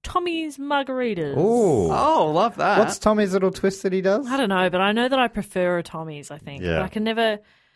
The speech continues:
Speaker 1: My
Speaker 2: Can't
Speaker 1: friend
Speaker 2: quite put your
Speaker 1: Anna
Speaker 2: finger
Speaker 1: has
Speaker 2: on
Speaker 1: to
Speaker 2: it.
Speaker 1: remind me every time. I'm like, "What's the difference again?" And then she tells me, and I go, "Oh, that's right." And then I forget in between.
Speaker 3: Is it a shaken, not stirred type situation?
Speaker 1: No, Dave, stop talking, you stupid bitch.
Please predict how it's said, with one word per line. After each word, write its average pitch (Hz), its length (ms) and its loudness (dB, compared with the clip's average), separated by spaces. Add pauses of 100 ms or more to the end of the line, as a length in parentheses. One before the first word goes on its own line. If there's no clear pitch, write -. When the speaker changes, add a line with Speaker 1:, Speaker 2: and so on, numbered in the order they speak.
(320)
Speaker 1:
My - 80 -20
Speaker 2:
Can't - 140 -6
Speaker 1:
friend 277 180 -2
Speaker 2:
quite - 80 -4
put - 60 -4
your 208 100 0
Speaker 1:
Anna 240 120 2
Speaker 2:
finger 214 80 0
Speaker 1:
has 214 100 -2
Speaker 2:
on - 60 -8
Speaker 1:
to 220 40 -2
Speaker 2:
it. 202 40 0
Speaker 1:
remind 180 360 -2
me 165 160 -4
every 175 220 -4
time. 160 260 -8
I'm 165 80 -6
like, 180 180 -6
"What's 415 140 -2
the 403 80 4
difference 311 380 2
again?" 311 240 2
And 247 80 0
then 202 80 -2
she - 100 -10
tells 202 300 -2
me, 185 60 -6
and 170 80 -6
I 165 80 -6
go, 160 80 -12
"Oh, 202 40 -2
that's 359 260 -2
right." 160 240 0
And 202 80 -4
then 214 120 0
I 196 80 -2
forget 202 400 0
in 190 140 -2
between. 160 540 -8
Speaker 3:
Is - 80 -20
it 170 80 -8
a 156 40 -10
shaken, 165 320 -8
not 156 160 -6
stirred 160 360 -2
type 156 220 -6
situation? 170 440 -8
Speaker 1:
No, 233 280 -6
Dave, 170 420 -8
stop - 460 -4
talking, 165 600 -10
you 160 140 -8
stupid 190 840 -8
bitch. 151 420 -12